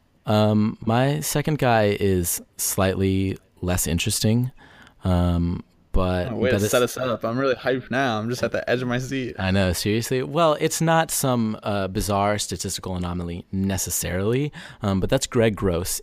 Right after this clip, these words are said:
Speaker 1: in nineteen seventy-four. Uh, the guy finished second in Rookie of the Year voting that year, so he had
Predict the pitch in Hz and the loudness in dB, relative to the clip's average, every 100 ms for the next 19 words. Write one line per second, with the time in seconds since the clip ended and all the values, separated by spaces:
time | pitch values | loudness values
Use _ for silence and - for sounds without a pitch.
0 | - 98 95 92 95 98 - 107 - 95 | -4 -2 0 0 0 0 0 -2 -2 -2
1 | 95 90 - 82 78 85 - - - - | -2 -4 -4 -2 -2 -4 -8 -20 -20 -8
2 | - 92 95 110 117 139 170 - 110 120 | 0 2 2 2 2 2 2 2 4 2
3 | 147 - - _ - - 92 123 135 - | 0 -6 -10 _ -6 -2 -2 -2 -2 -2
4 | 95 98 117 98 85 82 92 104 117 127 | 0 0 -2 -2 0 -2 -2 0 0 -2
5 | 135 139 139 156 - - - - - 127 | -2 0 2 0 -4 -18 -20 -10 0 2
6 | 120 - 131 113 135 151 | 2 0 -4 -2 0 0